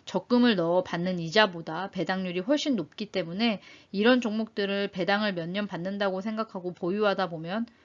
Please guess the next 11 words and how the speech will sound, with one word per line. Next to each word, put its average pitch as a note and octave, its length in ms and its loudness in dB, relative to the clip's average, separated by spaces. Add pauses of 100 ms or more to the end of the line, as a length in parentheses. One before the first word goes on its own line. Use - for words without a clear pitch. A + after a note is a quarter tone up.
(140)
주가는 G3 460 -2
상승하면서 A3+ 960 -2
일석이조의 G3+ 760 0
효과를 G#3 420 -2
누릴 F3+ 180 -4
수 - 160 -8
있다고 E3+ 400 -6
말씀드려 E3+ 560 -6
왔습니다. D#3+ 640 -8 (840)
다음은 F#3 240 -12
하이브입니다. G3 1000 0